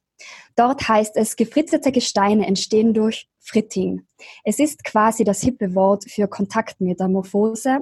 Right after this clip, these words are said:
was wiederum nach einem Syn-, Synonym für eine Staffel der Bachelor klingt. Vom Erstkontakt, also dem Aufeinandertreffen, bis zum ersten Aufeinander einschlafen, also quasi der Metamorphose vom Gestammel zum Gerammel, geht's ziemlich heiß her.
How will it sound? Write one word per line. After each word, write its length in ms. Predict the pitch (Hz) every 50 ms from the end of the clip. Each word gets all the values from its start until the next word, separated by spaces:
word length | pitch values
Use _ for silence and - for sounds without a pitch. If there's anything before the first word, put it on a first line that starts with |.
| 285 -
was 180 | 226 233 233
wiederum 360 | 262 262 262 254 262 262 254 - -
nach 140 | 226 220 190
einem 200 | 208 214 214 214
Syn-, 320 | - 220 208 208 214 - -
Synonym 460 | - - 233 220 214 226 247 262 277
für 120 | 269 -
eine 180 | - 196 202 208
Staffel 340 | - - 202 208 - 220 202
der 160 | 214 208 196
Bachelor 420 | - 190 180 - - - 185 180
klingt. 400 | 180 - - 185 180 180 180 - - - - - - _
Vom 180 | - 247 247 240
Erstkontakt, 760 | 247 202 202 196 - - - 196 190 190 - 175 - - - -
also 280 | - 202 196 - 220
dem 180 | 202 208 196 196
Aufeinandertreffen, 920 | 190 185 - 196 208 220 247 262 262 262 - - 247 247 254 - 247 226
bis 160 | 233 220 -
zum 160 | - - 208 -
ersten 320 | 208 226 233 - - 226
Aufeinander 520 | 165 202 196 - 202 190 190 196 185 -
einschlafen, 640 | - 220 247 262 - 247 226 220 220 226 233 247 220 196
also 180 | 202 196 208
quasi 400 | 190 - - 202 208 214 214 -
der 140 | 185 202 196
Metamorphose 920 | 196 196 196 - 214 214 208 196 190 190 185 - - 240 262 269 262 -
vom 200 | 254 - 202 196
Gestammel 420 | 196 190 - 214 214 240 247 233 240
zum 160 | - 214 202
Gerammel, 440 | 190 196 185 208 220 233 240 240 240 - - - - - - -
geht's 320 | 214 190 196 - - -
ziemlich 560 | - - 262 262 269 262 262 254 - - - - - -
heiß 340 | 196 190 190 196 - -
her. 340 | - - 190 175 165 185 180